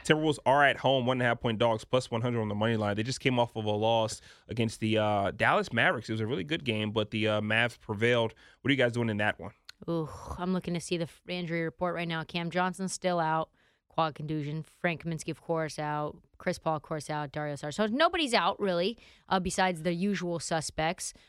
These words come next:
Speaker 2: Uh, Minnesota's been very hot. Uh, Phoenix Suns fully healthy, one and a half point favorites.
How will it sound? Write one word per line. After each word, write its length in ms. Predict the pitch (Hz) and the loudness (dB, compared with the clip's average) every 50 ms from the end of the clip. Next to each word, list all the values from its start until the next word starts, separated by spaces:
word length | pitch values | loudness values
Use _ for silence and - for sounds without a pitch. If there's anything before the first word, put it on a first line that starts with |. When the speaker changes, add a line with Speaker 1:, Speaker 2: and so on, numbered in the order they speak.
| _ _ - | _ _ -4
Speaker 2:
Uh, 140 | 156 165 175 | 0 0 2
Minnesota's 560 | 185 190 214 240 269 - - 247 226 220 190 | 2 2 2 2 0 2 2 2 2 2 0
been 180 | 180 180 180 165 | 0 -2 0 2
very 320 | 175 196 220 240 233 208 | 2 2 4 4 2 2
hot. 340 | 170 160 170 170 175 - - _ _ _ _ _ _ - | 2 2 4 4 2 0 -2 _ _ _ _ _ _ -4
Uh, 120 | 160 170 | -4 -4
Phoenix 400 | - - 247 247 254 254 247 - | -2 0 2 2 2 2 0 0
Suns 280 | - 226 208 208 196 - | 0 2 2 2 0 -2
fully 340 | - - 240 254 254 240 | 2 4 4 4 4 4
healthy, 460 | 202 190 190 180 - - 185 185 190 190 | 4 4 4 4 2 0 0 0 2 0
one 220 | 175 190 208 233 | 0 2 2 4
and 140 | 254 254 240 | 4 4 4
a 20 | |
half 220 | 226 214 202 202 - | 4 4 4 4 2
point 280 | - 202 190 185 180 | 0 0 0 0 0
favorites. 560 | - - 170 175 170 160 180 180 175 - - | 0 2 2 2 4 2 2 0 0 -2 -8